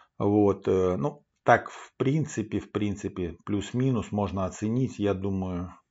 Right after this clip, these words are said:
с, с известной долей погрешности. шесть тысяч разделить на двадцать пять, и получим мото-, примерные моточасы данного масла.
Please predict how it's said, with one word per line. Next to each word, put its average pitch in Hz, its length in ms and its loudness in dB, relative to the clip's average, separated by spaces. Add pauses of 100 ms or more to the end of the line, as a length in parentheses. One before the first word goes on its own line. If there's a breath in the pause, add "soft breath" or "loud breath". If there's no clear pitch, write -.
(300)
с, - 240 -20
с - 260 -16
известной 107 400 2
долей 104 240 6
погрешности. 110 920 2 (460 loud breath)
шесть - 280 -2
тысяч 123 200 -2
разделить 98 420 0
на 92 100 -2
двадцать 98 280 0
пять, 160 300 4
и 117 200 -6
получим 95 640 -2 (580)
мото-, 95 340 -2
примерные 98 540 -2
моточасы 87 760 -6
данного 80 440 -4
масла. 73 480 -8